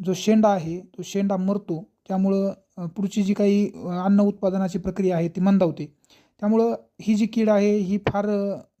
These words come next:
धोकादायक कीड असून यामुळे सोयाबीनमध्ये मोठ्या प्रमाणावर नुकसान होताना दिसतं. या फोटोमध्ये आपण जसं पाहताय की शेंडा हा पूर्णपणे झुकलेला आहे, त्यामुळे वाढ थांबते, अ, फुलांची संख्या, अ, कमी होते, अन्नप्रवाह,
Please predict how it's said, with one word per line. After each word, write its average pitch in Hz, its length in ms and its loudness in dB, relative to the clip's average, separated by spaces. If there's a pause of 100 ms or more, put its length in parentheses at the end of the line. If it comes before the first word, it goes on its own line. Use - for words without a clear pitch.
धोकादायक 202 520 -4
कीड 202 100 0
असून 180 260 -2 (440)
यामुळे 190 340 2
सोयाबीनमध्ये 196 680 2 (400)
मोठ्या 196 240 -2
प्रमाणावर 196 420 2
नुकसान 185 360 -2
होताना 175 280 -2
दिसतं. 180 320 -4 (520)
या 208 240 6
फोटोमध्ये 226 360 2
आपण 220 180 0
जसं 220 200 -2
पाहताय 196 380 -4
की 202 180 -6
शेंडा 208 280 0
हा 202 120 0
पूर्णपणे 202 520 0
झुकलेला 196 380 0
आहे, 151 260 -4 (180)
त्यामुळे 196 280 0
वाढ 202 300 4
थांबते, 208 440 -2 (400)
अ, 175 120 -6 (160)
फुलांची 214 360 2
संख्या, 208 320 2 (140)
अ, 190 200 -4
कमी 208 240 2
होते, 196 300 2
अन्नप्रवाह, 202 640 2